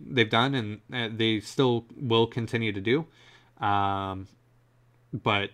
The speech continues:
you know, they, they have to go all in. Um, I, I really believe that. A lot of people believe that. And I think it's the smartest thing to do, especially now that they're, uh, deciding to trade Cano. It, um, I,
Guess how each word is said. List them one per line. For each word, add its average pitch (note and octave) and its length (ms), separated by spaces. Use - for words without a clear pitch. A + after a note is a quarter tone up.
you A#2+ 80
know, G2+ 80
they, A#2 320
they A2+ 200
have A2+ 180
to - 80
go G#2+ 160
all F#2+ 180
in. F#2+ 220
Um, G2+ 680
I, G#2 60
I A2 80
really G2+ 340
believe G2 320
that. A2+ 240
A G#2+ 60
lot G2 180
of G2+ 60
people G#2+ 320
believe A2 300
that. A2 280
And G#2+ 160
I G#2 80
think G#2+ 180
it's - 100
the - 60
smartest G2+ 380
thing G2+ 180
to F#2+ 80
do, G2 240
especially G#2+ 460
now G2 260
that G2 280
they're, F#2+ 320
uh, F#2 380
deciding F#2+ 460
to F2+ 80
trade F#2+ 260
Cano. F#2 400
It, F#2 140
um, F#2 460
I, A2 100